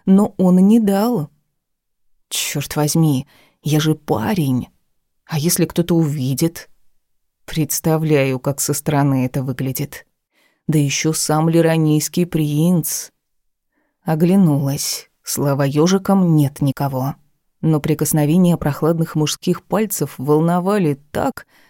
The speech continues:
что мне захотелось провалиться сквозь землю. «Ничего серьёзного.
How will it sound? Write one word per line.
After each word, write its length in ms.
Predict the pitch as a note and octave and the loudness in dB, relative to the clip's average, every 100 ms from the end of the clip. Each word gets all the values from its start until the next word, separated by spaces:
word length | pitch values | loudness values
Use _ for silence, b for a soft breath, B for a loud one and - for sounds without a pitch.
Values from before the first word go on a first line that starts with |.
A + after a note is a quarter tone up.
| b | b
что 240 | - - E3 | -14 -4 2
мне 200 | G3 A3 | 2 2
захотелось 560 | G3 F#3+ G#3 A#3 - | 0 0 2 2 0
провалиться 640 | - F3 F3+ F3+ G3 - | -2 -2 0 0 -2 -4
сквозь 340 | G#3 - G#3 F#3+ | -6 -2 0 2
землю. 580 | F#3+ A3 F3+ C#3+ C#3 - _ _ _ _ _ _ _ _ _ _ _ _ _ _ _ - | 2 4 2 2 -2 -6 _ _ _ _ _ _ _ _ _ _ _ _ _ _ _ -8
«Ничего 480 | D#3+ D3 - C#3+ D3 | -2 0 0 0 0
серьёзного. 880 | - C#3+ C3+ C3 - B2+ B2+ B2 | 2 0 0 -2 -2 -4 -2 -4